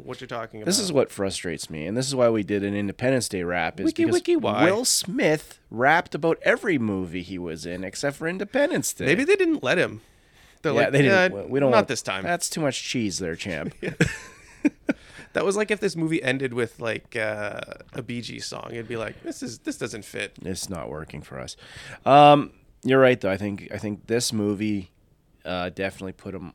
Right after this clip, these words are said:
Speaker 2: on the map as, yeah, action star.
Speaker 1: Yeah.
Speaker 2: Um,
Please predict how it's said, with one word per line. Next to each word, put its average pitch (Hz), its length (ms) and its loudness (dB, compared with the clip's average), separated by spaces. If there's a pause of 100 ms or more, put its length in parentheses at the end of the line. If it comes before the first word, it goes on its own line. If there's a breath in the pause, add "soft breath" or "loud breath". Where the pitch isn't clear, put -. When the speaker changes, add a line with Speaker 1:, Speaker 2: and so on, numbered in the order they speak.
Speaker 2:
on 85 100 -14
the 82 60 -14
map 80 340 -10
as, 76 380 -10 (140)
yeah, 87 200 -6
action 82 440 -10
star. 80 580 -10 (200)
Speaker 1:
Yeah. 101 320 -8
Speaker 2:
Um, - 180 -16